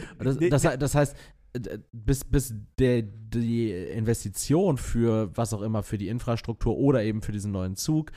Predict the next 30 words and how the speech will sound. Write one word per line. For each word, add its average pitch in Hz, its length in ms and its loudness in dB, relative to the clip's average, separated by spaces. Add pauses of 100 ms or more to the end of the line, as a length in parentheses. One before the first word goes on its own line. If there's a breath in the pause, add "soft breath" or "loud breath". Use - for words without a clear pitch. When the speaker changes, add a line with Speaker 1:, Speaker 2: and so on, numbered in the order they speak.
(380 loud breath)
Speaker 1:
ähm, 104 520 -2 (280)
wieder 104 460 -2
reingeholt 113 640 2
ist, 135 120 -6 (220 loud breath)
werden 117 180 0
die 110 60 -6
Bahnpreise 131 720 0
ja 117 80 0
wahrscheinlich 117 400 -6
nicht 110 560 -4
günstiger 113 580 2
werden 104 260 0
und 104 140 -2
jetzt 143 220 0
sind 113 160 0
sie 104 80 -4
ja 98 100 0
schon 98 200 -6
viel 104 240 -6
zu - 100 -8
Speaker 2:
Ja, 151 320 2
Speaker 1:
teuer. - 120 -6
Speaker 2:
eben. 160 140 0
Speaker 1:
Das 127 140 0
heißt 160 240 4
so, 151 100 2
die 123 360 -6
Lösung 156 360 2
ist 143 140 -2
so, 120 100 0